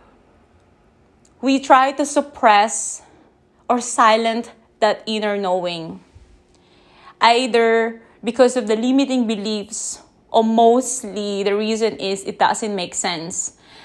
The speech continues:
And sometimes it's actually painful. Because as we go through, as we follow that inner knowing, there's some things in our life that we have to let go. And sometimes these,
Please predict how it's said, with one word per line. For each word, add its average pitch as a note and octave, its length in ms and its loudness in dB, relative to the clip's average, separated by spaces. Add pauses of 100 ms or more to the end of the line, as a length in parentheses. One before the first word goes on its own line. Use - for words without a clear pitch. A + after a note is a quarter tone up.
(140)
And A3 200 -2
sometimes A3 520 0
it's G#3+ 160 -10
actually G#3 380 -2
painful. F#3 720 -4 (680)
Because B3+ 380 0 (240)
as D#4 380 2
we C#4 160 0
go B3+ 320 4
through, C4 680 -2 (220)
as A3+ 240 -4
we B3 100 -4
follow D4+ 400 4
that A3+ 240 -4
inner A#3+ 340 -2
knowing, G3 640 -2 (420)
there's A#3+ 260 2
some F4 400 2
things A3 360 -6
in A3+ 180 -2
our A3 160 2
life G3 500 4 (140)
that A3 160 2
we A3+ 100 -2
have G#3+ 300 0
to A3 100 2
let G3 260 0
go. F3 380 2 (1300)
And C4+ 240 4
sometimes C4+ 540 2
these, C#4 580 -2